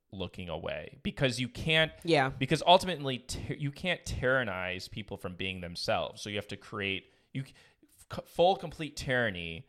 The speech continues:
Speaker 2: Got it.
Speaker 1: is not sustainable, right? Like, you have to
Speaker 2: Yes.
Speaker 1: provide some sort of leeway, some
Speaker 2: But there's a level of, like, please just don't be your full self over here. Like, be your
Speaker 1: Yes.
Speaker 2: full self over there. That is still very fucked up.
Speaker 1: Right. And th-, but then people,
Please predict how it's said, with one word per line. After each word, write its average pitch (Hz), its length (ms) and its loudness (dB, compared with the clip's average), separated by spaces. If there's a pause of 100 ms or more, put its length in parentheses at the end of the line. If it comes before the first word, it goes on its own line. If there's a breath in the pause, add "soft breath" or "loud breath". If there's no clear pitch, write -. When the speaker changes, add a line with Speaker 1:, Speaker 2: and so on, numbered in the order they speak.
Speaker 2:
Got 139 200 4
it. - 160 -4 (160)
Speaker 1:
is 113 160 0
not 113 240 6 (460)
sustainable, - 840 -2 (260)
right? 90 320 -2 (120)
Like, 107 160 -6
you 120 100 -2
have 127 280 6
to - 120 0
Speaker 2:
Yes. 175 160 10
Speaker 1:
provide 107 240 6
some 113 220 0
sort 107 280 0
of 98 280 -2
leeway, 95 680 -2
some 107 460 2 (120)
Speaker 2:
But 175 120 6
there's 202 160 8
a 220 40 8
level 202 240 10
of, 185 80 10
like, 175 220 8
please 220 400 0
just 180 160 -2
don't 175 220 4
be 170 100 2
your 165 180 4
full 165 240 0
self 151 300 0
over 139 240 -2
here. 123 320 -2
Like, 123 140 -4
be 120 80 0
your 147 160 8
Speaker 1:
Yes. 202 140 2
Speaker 2:
full 185 140 4
self 165 220 4
over 143 220 2
there. 127 320 4
That 135 160 0
is 135 120 -2
still 139 200 -2
very 120 240 -4
fucked - 260 -14
up. - 160 -12 (220 soft breath)
Speaker 1:
Right. 110 260 2 (420 soft breath)
And 151 180 8
th-, 143 140 0
but 139 160 4
then 135 320 0 (580)
people, 131 640 2